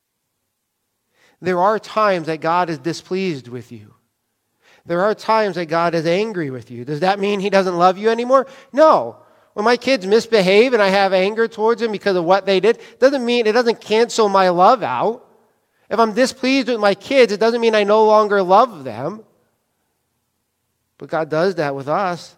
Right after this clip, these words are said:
Does it mean you lose your salvation if God is angry at you? No, that's signed, sealed, and delivered in Christ. It does mean that God is upset at you because you won't do what he's calling you to do.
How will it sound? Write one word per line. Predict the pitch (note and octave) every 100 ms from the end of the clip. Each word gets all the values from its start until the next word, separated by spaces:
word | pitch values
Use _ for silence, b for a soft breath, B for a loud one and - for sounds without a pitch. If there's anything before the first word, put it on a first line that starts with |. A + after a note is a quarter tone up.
| -
Does | F#3
it |
mean | G3 A#3+
you | B3 A3
lose | A3+ B3
your | G3+ G3
salvation | G3+ F3+ G3 C4 B3+ B3
if | F3+
God | G3 G#3
is | G3
angry | G3 A3 A#3+ B3+
at |
you? | C#4 C#4 B B
No, | G3 B3+ D4
that's | G3 G#3
signed, | - G#3+ A#3+ -
sealed, | A#3+ A#3+ A3
and |
delivered | G#3 G3+ A3+ A#3 F3+
in | F3+
Christ. | - A#3+ A#3+ D3+ - - _ _ _ _ _ _ _ _ _ _ _ _ _ _ _ _ _ _ _ _ _ _ _ _
It | - D#3+
does | F#3 A#3 G#3
mean | E3+ D#3+
that | E3
God | D#3+ F3 F3+
is | E3
upset | D#3+ C3+ F#3+ G3
at | G3 D3
you | C#3
because | C#3+ D#3 - E3 D3+
you | D#3+
won't | D3+ E3 E3+ D3
do | D3+ F#3+
what | D#3 D3+
he's | D3+
calling | - E3 E3 E3
you | E3
to | D#3+
do. | D3 F#3 G#3+ -